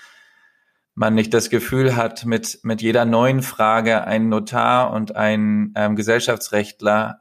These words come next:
wieder neu zum Schwitzen zu bringen. Äh, die,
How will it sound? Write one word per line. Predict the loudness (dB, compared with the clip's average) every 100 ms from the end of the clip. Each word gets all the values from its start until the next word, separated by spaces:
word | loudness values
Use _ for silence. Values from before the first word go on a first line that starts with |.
| -18
wieder | -14 -8 -4 2 2
neu | 4 4 4 4 2 0 -4 _ _ _ -8
zum | -2
Schwitzen | 0 0 0 -2
zu | -2 -2
bringen. | 0 -2 -2 -8 -6
Äh, | -4 -4
die, | -6